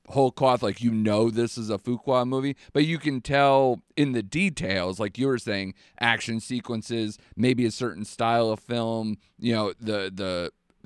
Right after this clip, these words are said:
that kind of thing makes it a Fuqua film more than anything. But yeah, this definitely flies in the face of something like that. Something that might also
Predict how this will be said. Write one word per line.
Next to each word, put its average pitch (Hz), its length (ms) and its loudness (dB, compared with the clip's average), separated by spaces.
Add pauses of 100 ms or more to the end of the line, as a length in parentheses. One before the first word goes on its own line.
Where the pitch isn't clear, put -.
(220)
that 127 300 0
kind 113 280 0
of 98 160 -2 (120)
thing 101 340 -2 (220)
makes 113 380 -2
it 110 100 0
a 101 80 -2
Fuqua 104 560 -2
film 98 500 -4 (100)
more 110 300 2
than 98 240 -2
anything. 110 580 0 (200)
But 135 100 0
yeah, 165 220 4
this 104 220 -4
definitely 117 400 0
flies 113 580 2
in 101 100 -4
the 98 80 -4
face 117 500 0 (320)
of 117 280 2
something 104 360 -2
like 95 260 -4
that. 98 280 0 (480)
Something 196 380 2
that 147 140 6
might 143 200 6
also 123 680 4